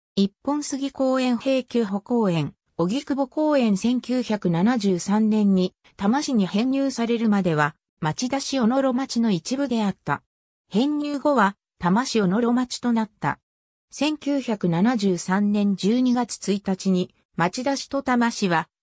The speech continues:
多摩ニュータウン区域会を境に、境界変更。この時、町田市小野呂町、上小山田町及び下小山田町の一部が、多摩市に編入され、また、多摩市落合の一部が、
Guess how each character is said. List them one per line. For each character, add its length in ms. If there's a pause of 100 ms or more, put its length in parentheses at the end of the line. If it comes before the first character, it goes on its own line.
多 80
摩 140
ニ 120
ュ 60
ー 40
タ 160
ウ 80
ン 80
区 160
域 240
会 220
を 100
境 140 (160)
に、 320 (240)
境 200
界 220
変 320
更。 400 (500)
こ 140
の 140
時、 400 (220)
町 280
田 100
市 220
小 60
野 160
呂 100
町、 400 (220)
上 320
小 100
山 320
田 120
町 260
及 260
び 140
下 280
小 120
山 260
田 160
町 240
の 140
一 240
部 100
が、 220 (240)
多 60
摩 180
市 160
に 100
編 320
入 160
さ 200
れ、 180 (300)
ま 100
た、 260 (200)
多 80
摩 180
市 240
落 260
合 120
の 100
一 240
部 140
が、 240